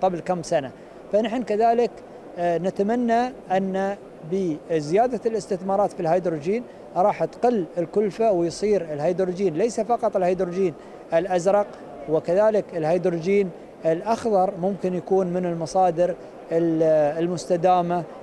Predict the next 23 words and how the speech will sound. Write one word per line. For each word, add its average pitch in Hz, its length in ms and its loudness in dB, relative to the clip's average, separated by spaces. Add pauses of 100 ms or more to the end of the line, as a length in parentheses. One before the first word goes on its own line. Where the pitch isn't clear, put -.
(160)
اللي 180 440 2 (260)
العالم 190 640 2
راح، 175 440 2
راح، 160 320 0
يعني، 160 540 0
آه، 147 160 4
يستخدمها 165 760 0
لتو-، 160 200 -2
لتوليد، 160 640 0 (420)
لتوليد 156 560 0 (220)
مصدر 165 380 0
طاقة 170 520 2 (360)
جديد 196 440 2 (320)
يساعد، 233 760 2
مثل 208 200 2
ما 196 120 4
قلت 208 200 -2
لك، 220 200 0
على، 208 420 6 (640)
يعني، 175 720 2 (320)
آه، 165 520 4 (300)
على 202 460 4 (520)
رفض 240 400 2